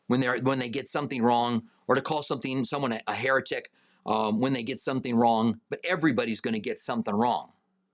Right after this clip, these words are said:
right? Because w-, we're all human. And although you think you might hear from God all the time and you would never make a mistake,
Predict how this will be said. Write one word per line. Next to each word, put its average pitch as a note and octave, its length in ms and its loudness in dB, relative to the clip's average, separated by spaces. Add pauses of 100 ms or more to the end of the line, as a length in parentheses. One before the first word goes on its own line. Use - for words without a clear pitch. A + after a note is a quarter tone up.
right? A2+ 240 -2
Because C#3 280 -2
w-, B2 280 -4
we're C3+ 240 6
all C#3 280 2
human. B2 520 -2 (800)
And B2+ 460 0 (340)
although C#3 240 2
you B2 160 0
think A3 400 -2
you E3+ 100 2
might C#3 180 0
hear C3+ 120 2
from A#2 140 0
God A#2+ 160 2
all A#2+ 60 0
the A#2 80 -4
time A#2 280 -2
and A2+ 100 4
you G3 100 2
would D3+ 100 0
never B2 200 2
make A2+ 200 0
a A2 40 0
mistake, G#2 420 -4